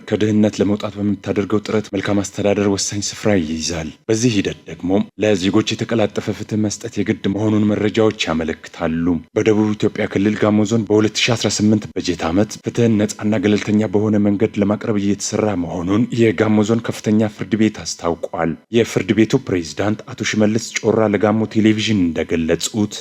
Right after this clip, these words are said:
በዞኑ በየደረጃው የሚገኙ ፍርድ ቤቶች በዚህ ሳምንት የዓመቱን ፍትህ አገልግሎት አሰጣጣቸውን ጀምረዋል። በዞኑ የፍትህ አገልግሎት አሰጣጥን ለማቀላጠፍ በተለይም ቴክኖሎጂን በስፋት መጠቀም ትኩረት እንደሚሰጠው ነው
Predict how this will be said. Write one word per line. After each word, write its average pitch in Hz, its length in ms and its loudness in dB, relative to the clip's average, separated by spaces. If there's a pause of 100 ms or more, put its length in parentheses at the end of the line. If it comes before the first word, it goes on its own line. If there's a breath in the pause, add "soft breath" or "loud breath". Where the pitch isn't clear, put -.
በዞኑ 110 400 2
በየደረጃው 110 640 4
የሚገኙ 107 440 2
ፍርድ 98 240 -2
ቤቶች 107 340 2
በዚህ 101 280 -2
ሳምንት 107 340 -2
የዓመቱን 110 500 -2
ፍትህ 110 240 -2
አገልግሎት 104 480 2
አሰጣጣቸውን 107 880 -2
ጀምረዋል። 85 640 -4 (140)
በዞኑ 110 380 4
የፍትህ 117 300 2
አገልግሎት 107 500 2
አሰጣጥን 107 500 -4
ለማቀላጠፍ 101 640 0
በተለይም 107 500 2
ቴክኖሎጂን 107 540 2
በስፋት 104 400 -4
መጠቀም 104 420 -4
ትኩረት - 340 -4
እንደሚሰጠው 87 800 -4
ነው 92 160 0